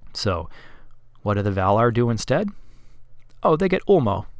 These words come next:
Valar of the Waters, to uproot an entire frickin' island.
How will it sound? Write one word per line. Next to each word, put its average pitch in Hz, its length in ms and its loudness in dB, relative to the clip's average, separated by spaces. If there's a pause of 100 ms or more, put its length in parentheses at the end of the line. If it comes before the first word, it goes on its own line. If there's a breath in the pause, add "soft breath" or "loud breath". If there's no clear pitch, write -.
(200)
Valar 98 340 4
of 117 60 2
the 139 80 4
Waters, 151 540 0 (380)
to 123 120 8
uproot 135 280 6
an 117 60 0
entire 113 420 2
frickin' 147 360 0
island. 139 400 0